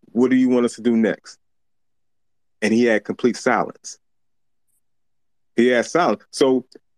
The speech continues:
if you're not able to take that leadership mantle at that time and someone else is, then humble yourself and, and, and take a step back. But as I said, he,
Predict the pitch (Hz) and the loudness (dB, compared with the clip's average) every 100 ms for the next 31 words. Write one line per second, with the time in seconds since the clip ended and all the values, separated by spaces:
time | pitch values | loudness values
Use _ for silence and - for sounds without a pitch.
0 | _ 139 127 131 165 165 156 131 147 147 | _ 0 2 2 2 2 0 2 0 2
1 | 135 117 151 139 - 127 123 135 127 131 | 0 0 -2 0 0 0 0 0 0 -2
2 | 123 131 127 131 113 123 117 151 165 139 | 0 0 0 -2 0 0 -2 -2 -2 -2
3 | 135 _ _ _ - 110 - 151 135 135 | -6 _ _ _ -4 -4 -2 -2 0 0
4 | 139 139 - 175 180 156 - _ _ _ | 0 -2 -2 -2 0 -4 -8 _ _ _
5 | _ _ _ _ _ - 123 - 139 175 | _ _ _ _ _ -2 -2 0 -2 0
6 | 180 180 - 113 110 - 110 - - 110 | -2 -2 0 0 0 -2 -8 -8 -4 -2
7 | 117 120 - 131 - - - - - - | -2 -2 -2 -2 -2 -2 -4 -2 -2 -2
8 | - _ _ _ _ _ _ _ _ - | -6 _ _ _ _ _ _ _ _ -4
9 | 104 104 104 104 - 135 143 | 0 2 2 0 0 2 0